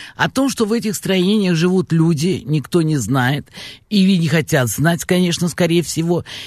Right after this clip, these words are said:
И такие суды должны быть очно, люди должны присутствовать, объяснять. Сначала должно быть решение о выселении человека из этого дома, и потом только решение о сносе домов. Но начиная с две тысячи седьмого года они н-, начинаются сносы домов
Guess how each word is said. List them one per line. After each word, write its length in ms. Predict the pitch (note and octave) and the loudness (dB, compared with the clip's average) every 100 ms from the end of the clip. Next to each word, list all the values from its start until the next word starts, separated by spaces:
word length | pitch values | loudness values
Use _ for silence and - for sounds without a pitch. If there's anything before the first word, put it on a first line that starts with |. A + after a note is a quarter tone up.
| - | -8
И 240 | G#3 G3+ D#3+ | -4 -4 -2
такие 320 | G3 F3+ C#4+ | -4 -2 -2
суды 260 | G3+ G#3+ E3+ | -2 0 0
должны 260 | E3 E3 | 0 0
быть 220 | G#3 G#3+ E3 | -2 0 0
очно, 380 | D3 - D#3+ | 0 0 -2
люди 240 | E3 A#3 F#3+ | 0 0 0
должны 260 | F3 C#3+ | 0 -2
присутствовать, 640 | C#3+ D#3+ - D#3 C3+ D#3 D3+ | -4 -4 -4 -4 -4 -4 -4
объяснять. 520 | E3+ G3 - D3 C#3+ | -4 -4 -4 -4 -4
Сначала 320 | E3+ F3 G#3 | -4 -4 -4
должно 240 | F3 D#3+ D#3 | -2 -4 -4
быть 160 | C3+ | -6
решение 400 | D3+ D3+ D3+ C#3 - - - _ | -8 -8 -6 -6 -8 -16 -20 _
о 160 | C4+ C4+ | -2 0
выселении 680 | C4+ - A#3+ B3 B3 A3 | 0 0 0 2 2 2
человека 560 | G3 G3+ G#3+ A3 B3 F#3+ | 0 0 2 2 -2 -2
из 260 | - F3 | -2 0
этого 320 | F#3+ F#3 F#3 F#3 | 0 0 0 2
дома, 380 | E3 F3+ C3+ - - - | 4 2 0 -4 -14 -8
и 100 | F3 | -6
потом 460 | - E3+ - C#4 | -2 -2 0 0
только 260 | A#3 E3+ D#3+ | 0 -2 -2
решение 380 | C#3+ G3 F#3 D#3 | -2 0 0 -2
о 40 | |
сносе 440 | - E3 D#3+ - A2+ | -2 0 0 -2 -4
домов. 360 | G#2+ F2+ E2 - - - - | -6 -6 -10 -16 -20 -12 -2
Но 100 | A3+ | 0
начиная 580 | B3+ - B3+ A#3 D#3 D3 | 0 0 2 2 2 0
с 40 | |
две 120 | E3 | -2
тысячи 340 | - E3+ - D3+ | -2 -2 -2 -4
седьмого 500 | C3 C#3 D3+ B2 B2+ | -2 -2 -2 -2 -2
года 380 | G#2+ A3+ E3 | 0 0 0
они 160 | B2+ C3+ | 0 0
н-, 160 | C3 - | -2 -4
начинаются 640 | G#2+ C3+ - C#3+ F#3 D3 C3 | -6 -6 -4 -4 -4 -4 -8
сносы 420 | - D3+ - B2 | -6 -6 -4 -4
домов 440 | A#2 A#2+ D#3 - | -2 -2 -4 -8